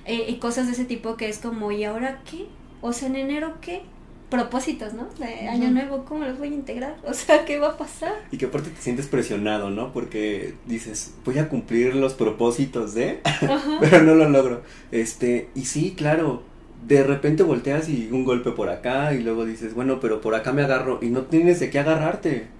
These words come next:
Speaker 3: porque todo fue malo, ¿no? <laughs> ¿Cómo le haces? <laughs> ¿Cómo
Speaker 1: Sí,
Speaker 3: lo
Speaker 1: ¿cómo,
Speaker 3: elaboras?
Speaker 1: cómo lo
Speaker 3: ¿Cómo lo vas
Speaker 1: elaboras?
Speaker 3: integrando a, a, a tu vida, ¿no? Am, recuerdo que, este, nosotros perdimos a alguien también en este año,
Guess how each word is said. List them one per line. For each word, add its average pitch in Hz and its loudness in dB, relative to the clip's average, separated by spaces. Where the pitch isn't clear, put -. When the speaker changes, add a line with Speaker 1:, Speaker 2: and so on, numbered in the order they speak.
Speaker 3:
porque 123 -2
todo 156 2
fue 165 2
malo, 160 6
¿no? 131 0
<laughs> - -6
¿Cómo 180 4
le 175 6
haces? 190 0
<laughs> - -10
¿Cómo 156 2
Speaker 1:
Sí, 156 4
Speaker 3:
lo 156 6
Speaker 1:
¿cómo, - 6
Speaker 3:
elaboras? 139 4
Speaker 1:
cómo 123 0
lo 147 2
Speaker 3:
¿Cómo 147 2
lo 151 4
vas 147 2
Speaker 1:
elaboras? - 2
Speaker 3:
integrando 135 0
a, 117 -4
a, 113 0
a 117 -4
tu 117 -4
vida, 131 0
¿no? 131 -4
Am, 104 -8
recuerdo 139 0
que, 156 2
este, 107 -2
nosotros 139 -4
perdimos 117 -4
a 107 -4
alguien 110 -6
también 110 -8
en 113 -6
este 110 -6
año, 107 -6